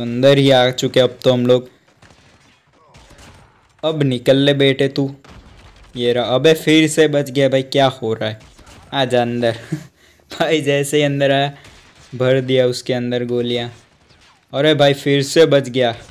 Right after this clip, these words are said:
ए बेटे ऐसा नहीं चलता, चीटिंग नहीं, चीटिंग नहीं, रीलोड के टाइम पे नहीं। अब अबे पैर पे गोली लगी उसके, हेलो।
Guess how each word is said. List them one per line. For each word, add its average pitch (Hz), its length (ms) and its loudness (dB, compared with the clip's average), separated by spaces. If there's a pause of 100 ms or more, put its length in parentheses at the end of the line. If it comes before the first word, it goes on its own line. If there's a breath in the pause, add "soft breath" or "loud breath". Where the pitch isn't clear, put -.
(580)
ए 127 60 -6
बेटे 151 420 2
ऐसा 160 340 2
नहीं 151 140 0
चलता, 147 240 2
चीटिंग 151 420 0
नहीं, 135 140 -2
चीटिंग 156 440 0
नहीं, 143 160 2
रीलोड 147 400 4
के 139 100 -6
टाइम 131 220 -4
पे 123 120 -6
नहीं। 113 200 -8 (1160 soft breath)
अब 123 440 -8 (120)
अबे 202 320 2
पैर 180 460 4
पे 202 180 2
गोली 185 340 4
लगी 170 360 6
उसके, 165 280 -2
हेलो। 143 600 2